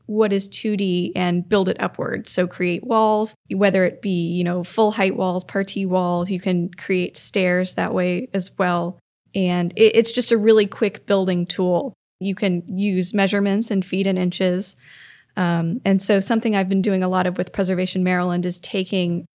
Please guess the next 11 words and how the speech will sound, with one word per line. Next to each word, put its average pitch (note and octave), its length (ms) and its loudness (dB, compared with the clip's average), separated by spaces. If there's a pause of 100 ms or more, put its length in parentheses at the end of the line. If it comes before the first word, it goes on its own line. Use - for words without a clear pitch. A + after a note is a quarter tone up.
(200)
measurements G#3 600 2
of F#3 100 -6
buildings F#3+ 400 2
and F3+ 100 -2
turning F3+ 280 0
them F3+ 140 0
into F3 220 0
measured F3+ 360 0
drawings F3 420 -2
within F3+ 260 -4
SketchUp. - 560 -8